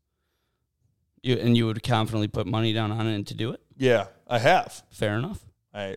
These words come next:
Speaker 2: I've, I've done it <laughs> way too many times,
Speaker 1: I like
Speaker 2: actually.
Speaker 1: it.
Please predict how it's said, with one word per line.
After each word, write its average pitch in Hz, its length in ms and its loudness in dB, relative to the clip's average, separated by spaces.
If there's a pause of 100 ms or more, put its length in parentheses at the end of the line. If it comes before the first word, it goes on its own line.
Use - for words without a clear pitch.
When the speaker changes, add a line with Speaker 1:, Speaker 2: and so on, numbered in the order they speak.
Speaker 2:
I've, 98 160 -12 (140)
I've 101 140 -14
done 107 180 -4
it 95 100 -10 (540)
<laughs> - 120 -18
way 120 200 2
too 214 280 0
many 165 240 2
times, 151 460 0
Speaker 1:
I 139 180 6
like 127 40 4
Speaker 2:
actually. 120 260 4
Speaker 1:
it. - 140 -10